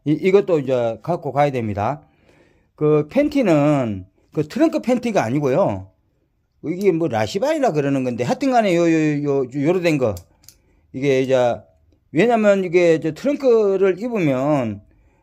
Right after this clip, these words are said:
그 약간 그 좀 그 요 약간 그게 문제가 있어요. 그러니까 요, 요, 요렇게, 요, 요렇게, 요런 어떤 뭐 라시반 팬티라든가 하여튼 요런 식으로 된 걸 사 입으시면 됩니다. 아, 이런 팬티는 그 유니클로 그런 데 가도 뭐,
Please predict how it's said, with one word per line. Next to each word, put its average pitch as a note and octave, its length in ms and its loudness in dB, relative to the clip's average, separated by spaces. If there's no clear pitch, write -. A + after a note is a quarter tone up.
그 E3 160 -2
약간 F3+ 460 -2
그 D3 500 2
좀 C3 440 -4
그 C#3+ 220 -2
요 C3+ 200 0
약간 D3+ 320 0
그게 D3 300 2
문제가 C#3+ 340 2
있어요. A#2+ 240 -2
그러니까 B2+ 640 -4
요, C3+ 160 -2
요, B2+ 300 0
요렇게, B2+ 420 -4
요, C3+ 200 -2
요렇게, D3+ 440 0
요런 E3+ 300 2
어떤 G#2 640 -6
뭐 A2 220 -4
라시반 D#3+ 400 -8
팬티라든가 A#2 540 -10
하여튼 F3 260 -4
요런 G#3+ 200 0
식으로 G3 300 -2
된 C#3+ 140 -4
걸 C3+ 220 -4
사 - 160 -4
입으시면 D3+ 420 -2
됩니다. A2 440 -4
아, E3 120 4
이런 C4+ 260 0
팬티는 A3+ 880 0
그 E3+ 120 -2
유니클로 G#3+ 480 0
그런 A#3 160 -2
데 C#4 80 0
가도 G3+ 240 2
뭐, C3+ 340 0